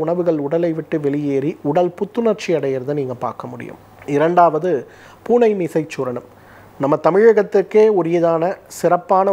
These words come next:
ஒரு மூலிகை பூனை மீசை சூரணம். பித்தப்பை கற்கள்ல ஆரம்பித்து சிறுநீரக செயலிழப்பு வரை குணப்படுத்தக்கூடிய, உடலில் இருக்கக்கூடிய கழிவு, குறிப்பாக நீர் சார்ந்த, கொழுப்பு சார்ந்த கழிவாக இருக்கும்போது அதை மாற்றக்கூடிய அழகான ஒரு மருந்து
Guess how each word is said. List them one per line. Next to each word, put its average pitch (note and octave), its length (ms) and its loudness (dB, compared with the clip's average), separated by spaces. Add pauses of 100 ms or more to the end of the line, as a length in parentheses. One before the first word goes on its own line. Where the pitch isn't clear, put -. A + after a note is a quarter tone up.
ஒரு D3 180 2
மூலிகை D3+ 320 0 (160)
பூனை D#3+ 320 0
மீசை C#3 220 -6 (120)
சூரணம். C3+ 340 -8 (580)
பித்தப்பை G3 400 2 (100)
கற்கள்ல E3+ 380 0 (140)
ஆரம்பித்து D3+ 440 -4 (220)
சிறுநீரக F3+ 640 0
செயலிழப்பு E3+ 640 0
வரை D3+ 160 0 (120)
குணப்படுத்தக்கூடிய, D3 920 -4 (600)
உடலில் A#3+ 400 4
இருக்கக்கூடிய F3+ 520 0 (140)
கழிவு, G3 360 0 (140)
குறிப்பாக F#3 500 2 (120)
நீர் A3 340 -2
சார்ந்த, F3+ 340 2 (160)
கொழுப்பு A3 340 0 (120)
சார்ந்த F#3+ 260 0 (100)
கழிவாக E3 540 0
இருக்கும்போது C3+ 520 -4 (520)
அதை D3 160 2 (140)
மாற்றக்கூடிய F#3+ 580 0 (100)
அழகான F3+ 380 0 (100)
ஒரு D#3+ 160 0
மருந்து D#3 260 -2